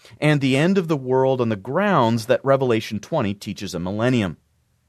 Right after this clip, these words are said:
In other words, Ian Murray says, uh, that because we don't find the same terminology, the same descriptions described the same,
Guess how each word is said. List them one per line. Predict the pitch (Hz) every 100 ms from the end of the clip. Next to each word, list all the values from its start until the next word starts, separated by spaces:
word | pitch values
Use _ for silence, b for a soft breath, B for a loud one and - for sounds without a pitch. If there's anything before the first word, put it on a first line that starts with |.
| _ _ B B B
In | 202
other | 262
words, | 233 120 104 151 - - -
Ian | 202 220
Murray | 131 123
says, | 127 - 117 113 - b b b b _ _ -
uh, | 131 -
that | 151 165
because | 151 151 190 240 240
we | 233
don't | 185 185 160 -
find | - 165 160 156 135
the | 120 123 104 B B
same | - - - 185 214 226 208
terminology, | - 185 175 147 160 151 117
the | 107
same | 113 - - 185 208 214
descriptions | 180 165 - 151 156 - 101 85 -
described | 135 - - 175 175 151
the |
same, | 135 196 196